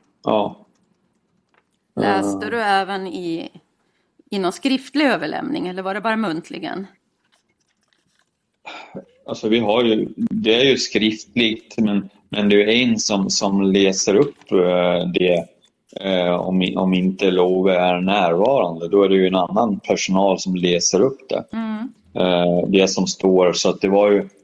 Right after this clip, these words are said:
Speaker 1: jag såg inte det skriftligt själv, utan jag hörde det uppläsas.
Speaker 2: Mm.
Speaker 1: Ja.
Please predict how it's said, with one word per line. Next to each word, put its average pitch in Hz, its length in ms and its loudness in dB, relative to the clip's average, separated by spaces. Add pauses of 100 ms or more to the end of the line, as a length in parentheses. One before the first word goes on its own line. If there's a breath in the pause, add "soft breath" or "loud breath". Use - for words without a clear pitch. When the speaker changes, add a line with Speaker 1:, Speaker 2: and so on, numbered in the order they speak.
(140)
Speaker 1:
jag 107 140 0
såg 117 400 2
inte 98 240 0
det 104 100 2
skriftligt 101 800 -2 (320)
själv, 90 480 -2
utan 95 500 0
jag 90 300 2
hörde 98 460 2 (100)
det 95 180 2
uppläsas. - 960 -2 (240)
Speaker 2:
Mm. 208 360 -8
Speaker 1:
Ja. - 260 -6